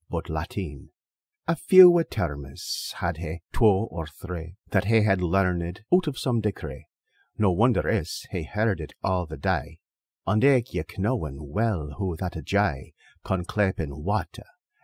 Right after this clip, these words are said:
as well as can the Pope." That is, his favorite food and drink contributed to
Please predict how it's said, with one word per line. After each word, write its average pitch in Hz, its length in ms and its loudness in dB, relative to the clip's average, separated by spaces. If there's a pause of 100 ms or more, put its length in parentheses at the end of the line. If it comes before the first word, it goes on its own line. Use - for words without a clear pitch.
as 82 220 -4
well 82 240 0
as - 120 -14
can 73 240 -6
the - 140 -18
Pope." - 300 -2 (960)
That 101 200 2
is, 120 260 6
his 98 240 2
favorite 120 440 4
food 117 240 4
and 90 160 2
drink 107 400 0
contributed 98 600 0
to 101 340 0